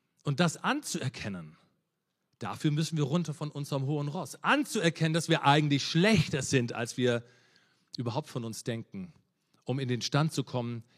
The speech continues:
der besser ist, als wir ihn je erreichen können. Das geht nur durch Gnade. Das ist ein Geschenk, das Gott uns macht.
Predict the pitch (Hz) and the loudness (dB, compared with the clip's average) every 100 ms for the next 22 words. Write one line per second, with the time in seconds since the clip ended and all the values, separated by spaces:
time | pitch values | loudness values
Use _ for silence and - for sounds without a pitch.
0 | - 107 147 139 110 101 98 - 117 - | -6 -2 0 2 0 -2 -8 -10 -10 -8
1 | 110 110 98 101 90 85 92 85 85 76 | -8 -6 -6 -6 -6 -10 -12 -12 -14 -16
2 | _ _ _ _ _ _ _ _ _ _ | _ _ _ _ _ _ _ _ _ _
3 | _ _ _ _ - 131 117 117 110 135 | _ _ _ _ -8 -6 -2 -2 0 -2
4 | - 127 117 101 - - - 131 143 131 | -4 -4 -2 -6 -10 -12 -4 -2 0 0
5 | 120 110 - 208 180 - - - 120 127 | 0 -2 -2 -2 -2 -8 -10 -6 -2 -2
6 | 123 110 165 180 - - - | -2 -4 -4 -4 -6 -12 -16